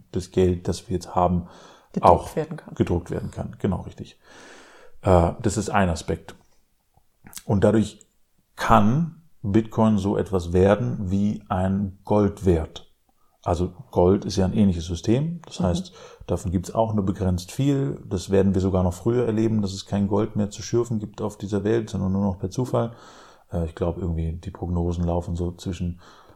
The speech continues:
Speaker 1: äh, zwischen fünfzehn und dreißig Jahren ab jetzt in der Zukunft, dass wir kein Gold mehr ausgraben können, sondern dass es konstant bei dieser Menge bleibt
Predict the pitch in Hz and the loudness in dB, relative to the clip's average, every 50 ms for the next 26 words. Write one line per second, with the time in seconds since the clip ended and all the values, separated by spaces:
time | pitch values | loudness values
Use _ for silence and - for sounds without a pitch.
0 | _ _ _ - 95 87 82 80 80 78 78 - _ _ _ _ - - 101 85 | _ _ _ -8 -6 -4 -4 -4 -4 -6 -10 -14 _ _ _ _ -8 -6 -6 -4
1 | 85 87 87 85 87 95 - - - - 98 - - - - 95 90 90 90 90 | -2 -2 -4 -4 -6 -10 -14 -6 -4 -2 -2 -2 -4 -4 -2 -2 -2 -2 -4 -8
2 | - - 92 90 85 87 - - _ _ - - 90 90 90 92 90 - 95 90 | -8 -8 -6 -6 -6 -6 -10 -18 _ _ -4 -2 0 0 0 0 -2 0 0 2
3 | 90 92 92 92 92 - 95 85 90 92 92 - - 95 90 87 87 - 123 123 | 4 4 2 2 -2 -4 -4 0 0 0 0 0 -2 -2 -2 -2 -2 -4 -2 -2
4 | 139 120 - - - - - - - - - - - _ _ _ - 98 92 - | -2 -4 -4 -8 -16 -20 -20 -20 -20 -20 -20 -20 -20 _ _ _ -2 0 0 0
5 | - - - 104 98 92 90 87 87 87 - - - - 98 101 101 98 101 101 | -4 -8 -4 -2 0 2 2 0 0 -4 -8 -6 -2 2 2 2 4 4 4 4
6 | 107 - 110 107 107 107 107 107 120 - - _ _ _ - 95 98 101 - - | 4 2 2 2 2 2 0 -2 -6 -10 -16 _ _ _ -2 0 0 0 -2 -6
7 | - 95 95 95 104 101 101 - - 104 110 110 107 98 - 90 87 87 90 90 | -4 -2 0 0 0 -2 -4 -2 -2 0 0 0 -2 -2 -2 -2 -2 -2 -4 -6
8 | 90 - - - - 90 - - - 98 95 90 - - 92 92 90 87 90 87 | -8 -12 -8 -6 -6 -6 -4 -2 -2 0 0 0 -2 -2 -2 -2 -2 0 0 2
9 | 90 87 87 87 - 95 95 101 - - - - | 2 2 0 0 2 2 2 2 0 -2 -8 -16